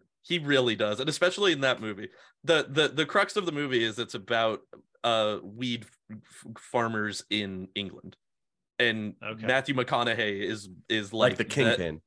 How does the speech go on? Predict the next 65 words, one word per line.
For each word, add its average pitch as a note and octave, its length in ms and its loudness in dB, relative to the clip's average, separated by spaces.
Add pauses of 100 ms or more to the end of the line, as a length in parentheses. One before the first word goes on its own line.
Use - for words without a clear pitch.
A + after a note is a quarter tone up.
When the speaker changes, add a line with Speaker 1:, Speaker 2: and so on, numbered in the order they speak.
Speaker 1:
is C#3 160 2
Speaker 3:
of - 40 -4
Speaker 1:
like C#3 180 6
the F#2+ 80 4
Speaker 3:
that. A2+ 160 4
Speaker 1:
kingpin D3 720 0 (340)
of C#3 200 4
a C#3 40 2
Speaker 2:
Oh, B2+ 100 0 (100)
Speaker 1:
weed, D#3+ 100 -2 (100)
Speaker 2:
shit. C#3 400 -4
Speaker 1:
of D3 140 4
a, C3+ 260 4
of C3+ 160 2
a C3+ 60 4
weed C#3 420 -2
growery. A2+ 500 2
And A2+ 120 -4
you're B2 120 2
like, B2+ 220 2
"Well, C#3 140 2
of C3+ 100 -2
course D#3+ 300 0
he C3 80 -4
is. G#2+ 180 -8
He's A#2+ 180 -6
Matthew A#2+ 300 0
McConaughey." A2 640 -2
<laughs> D#3 40 -4
Speaker 2:
Right. G3 180 6
Speaker 1:
Like, - 260 2 (260)
yeah, G3 240 6 (220)
he A#3 100 4
very G3+ 480 4
much F#3 220 4
fits F3+ 260 0
into C#3+ 140 -4
the C3+ 140 -4
aesthetic C#3+ 460 0
of G#2+ 160 -2
it G#2+ 140 -8 (160)
for E3+ 180 4
sure. A#2+ 540 -2
But A#2+ 300 2 (200)
Speaker 2:
Right. C3 140 0
Speaker 1:
yeah, A#2 140 4
the, B2+ 160 0
the D3 260 -2
Speaker 3:
Oh. E3 100 12
Speaker 1:
Gentleman C#3 300 4
is B2 140 -6
great. A#2 560 0
Speaker 2:
The B2+ 60 4
Speaker 1:
I D#3+ 60 6
Speaker 2:
dude's F#3 120 4
Speaker 1:
trust E3 260 8
Speaker 2:
been D#3 80 8
Speaker 3:
Also C#3 220 10
Speaker 2:
method C3+ 80 4
acting C3 260 0
that A#2+ 180 2
role A#2+ 240 2
his G2 100 -6
whole G#2 160 -6
life. G#2+ 280 -4